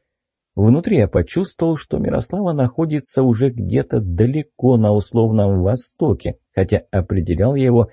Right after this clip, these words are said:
не по положению солнца, а по основным территориям.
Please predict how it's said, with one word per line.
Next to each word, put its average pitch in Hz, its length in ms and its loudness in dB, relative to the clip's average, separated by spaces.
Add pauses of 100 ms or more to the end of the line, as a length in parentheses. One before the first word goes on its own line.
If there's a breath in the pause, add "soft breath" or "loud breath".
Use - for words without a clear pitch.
(180 loud breath)
не 104 260 4
по 101 140 0
положению 117 760 0
солнца, - 600 -6
а 120 120 -2
по 117 240 -2
основным 117 720 0
территориям. 80 840 -2